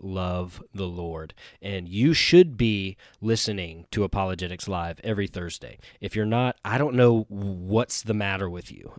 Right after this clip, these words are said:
Um, these brothers are great. They're fun to be around. Um, it's always a good time when you watch their show. You can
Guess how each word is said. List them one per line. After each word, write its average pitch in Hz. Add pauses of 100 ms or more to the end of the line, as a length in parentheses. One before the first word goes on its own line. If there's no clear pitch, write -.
Um, 85
these 110
brothers 101
are 87
great. 110 (220)
They're 98
fun 139 (260)
to 110
be 123
around. 117
Um, 92
it's 104
always 127
a 110
good 98
time 98 (720)
when 110
you 110
watch 104
their 98
show. 95 (280)
You 98
can 101